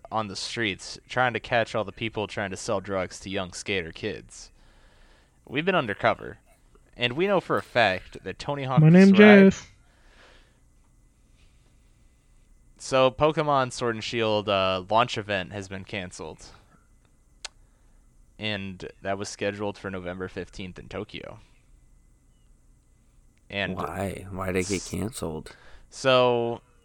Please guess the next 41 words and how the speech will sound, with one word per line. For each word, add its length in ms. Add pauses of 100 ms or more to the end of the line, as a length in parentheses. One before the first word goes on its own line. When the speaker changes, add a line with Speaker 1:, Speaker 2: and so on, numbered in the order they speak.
Speaker 2:
Om 100
Speaker 1:
this, 100
Speaker 2:
Shinrikyo. 760 (320)
Speaker 1:
this 240
is 220
the 140 (920)
<laughs> 1120
That's 240
great. 280 (540)
This 200
Speaker 2:
The 80
Speaker 1:
is 60
the 120
Speaker 2:
Japanese 460
cult 280
from 140
<laughs> 240
the 80
seventies 540
threatened 340
to 60
come 240
back. 920
Speaker 1:
<laughs> 80 (680)
Yes, 420
that's 280 (100)
definitely 540
why. 380 (520)
Um, 360
so 160
this 180
is 160
Game 240
Freak's 300
official 340
statement. 500
"Thank 200
you 60
for 100
your 160
continued 420